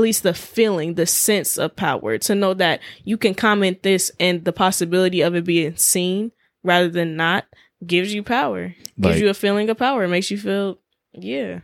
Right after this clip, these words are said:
Speaker 2: Like, once I realized, like, this social media stuff, like, it was crazy once I realized that, like, how many lames there was and how many people that truly wouldn't do none of this in real life will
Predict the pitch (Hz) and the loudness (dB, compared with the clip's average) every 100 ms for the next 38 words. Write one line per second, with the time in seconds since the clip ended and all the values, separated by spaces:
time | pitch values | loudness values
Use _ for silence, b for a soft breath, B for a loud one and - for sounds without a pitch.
0 | - 90 113 - 135 82 87 104 113 123 | -4 2 4 6 4 4 2 4 4 2
1 | 127 127 123 107 117 110 123 120 123 123 | 2 -2 0 0 0 0 0 0 0 0
2 | 120 - 113 98 85 - _ _ _ _ | 0 -2 0 0 0 -8 _ _ _ _
3 | _ _ _ 127 117 98 - - 101 101 | _ _ _ 2 2 2 -2 -2 2 4
4 | 104 87 85 82 80 76 80 80 76 76 | 4 2 0 0 0 0 2 2 0 -2
5 | - 69 67 69 - 95 90 87 82 80 | -6 -8 -8 -8 -6 0 2 2 2 0
6 | 73 69 73 82 87 87 82 82 80 82 | -4 -6 -4 0 2 2 0 0 -2 -2
7 | 98 101 98 87 - 98 98 87 82 b | 0 2 2 0 0 0 0 -2 -2 b
8 | b b b _ _ _ - 110 101 - | b b b _ _ _ -4 0 0 0
9 | - 185 190 143 135 127 107 110 107 92 | 2 4 6 4 4 4 2 4 4 4
10 | 98 113 110 98 - 95 90 92 92 90 | 4 4 4 2 2 0 2 2 2 2
11 | 85 - 87 80 | 0 -4 -6 -6